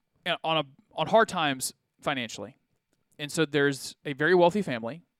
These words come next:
that puts out this ad looking for a woman of the world to seduce their son, their eighteen or nineteen-year-old son, because he's going off to college,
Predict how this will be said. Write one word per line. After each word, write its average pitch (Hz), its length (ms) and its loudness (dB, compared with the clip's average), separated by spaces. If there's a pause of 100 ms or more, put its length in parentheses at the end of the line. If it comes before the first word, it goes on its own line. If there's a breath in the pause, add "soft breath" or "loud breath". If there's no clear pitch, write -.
(160)
that 135 140 -6
puts - 180 -2
out 131 220 0
this 127 320 -4 (840 soft breath)
ad 143 460 -2 (140)
looking 143 300 -4
for 127 500 0 (280)
a 180 60 2
woman 302 300 0
of 294 80 -6
the 269 80 2
world 117 480 -4 (380)
to 131 440 0 (400)
seduce 175 500 4
their 240 160 6
son, 226 360 -4 (140)
their 127 120 -8
eighteen 156 200 -4
or 165 40 -4
nineteen-year-old 156 420 -4
son, 147 260 -6
because 139 340 -8
he's 139 180 -8
going 147 200 -2
off 139 220 2
to 139 220 -4
college, 117 500 -4